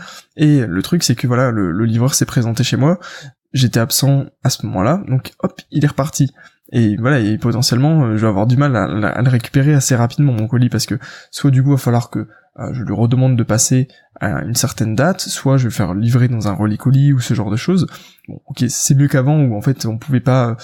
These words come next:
on pouvait, il y avait même pas les relais colis, et cetera. C'est vrai que ça c'est une bonne invention, mais disons qu'il y a encore beaucoup de lacunes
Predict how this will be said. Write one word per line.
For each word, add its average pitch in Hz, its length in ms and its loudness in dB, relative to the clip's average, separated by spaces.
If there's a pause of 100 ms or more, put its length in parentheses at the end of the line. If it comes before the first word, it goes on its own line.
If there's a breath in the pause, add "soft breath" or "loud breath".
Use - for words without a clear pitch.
(240 loud breath)
on - 40 -20
pouvait, 127 160 -2
il 127 40 0
y 123 40 0
avait 120 100 0
même 120 200 0
pas 139 100 2
les 131 80 2
relais 117 280 -2
colis, 123 260 0
et 120 40 0
cetera. 127 340 -2
C'est - 80 -2
vrai 120 80 -2
que - 80 -6
ça 117 80 -2
c'est 113 120 -4
une 113 140 -2
bonne 117 140 2
invention, 117 460 -2 (120)
mais 127 100 0
disons 151 220 4
qu'il 110 220 0
y 95 40 -2
a 95 40 0
encore 143 300 0
beaucoup 135 300 2
de 143 60 4
lacunes 143 400 0